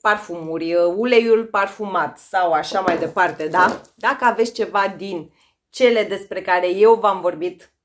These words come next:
acum, lăsați-mi și mie în secțiunea comentarii părerea dumneavoastră în legătură cu ele,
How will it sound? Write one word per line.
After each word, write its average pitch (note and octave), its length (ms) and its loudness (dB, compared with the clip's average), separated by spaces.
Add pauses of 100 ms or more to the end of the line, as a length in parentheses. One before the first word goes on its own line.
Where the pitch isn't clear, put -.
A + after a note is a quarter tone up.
acum, C4+ 520 -4 (960)
lăsați-mi G#3 520 -2
și A#3 160 -8
mie A3+ 140 -2
în G#3+ 120 -2
secțiunea G3+ 420 -4
comentarii G3+ 720 -4 (380)
părerea G#3+ 420 2
dumneavoastră G3 640 0
în F3 100 -2
legătură F3+ 500 -4
cu - 160 -8
ele, G3+ 680 -2